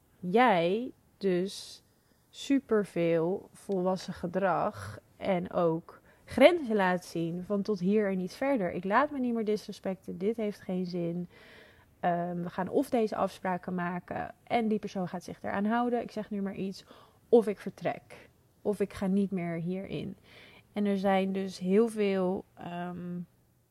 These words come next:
ehm, er zijn wat voorbeelden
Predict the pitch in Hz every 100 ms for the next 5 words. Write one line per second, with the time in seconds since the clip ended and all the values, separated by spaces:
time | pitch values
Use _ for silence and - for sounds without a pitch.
0 | _ _ _ _ _ _ _ _ 190 185
1 | 185 185 180 180 180 180 180 - _ _
2 | - 190 185 185 214 269 - 240 226 196
3 | 190 165 180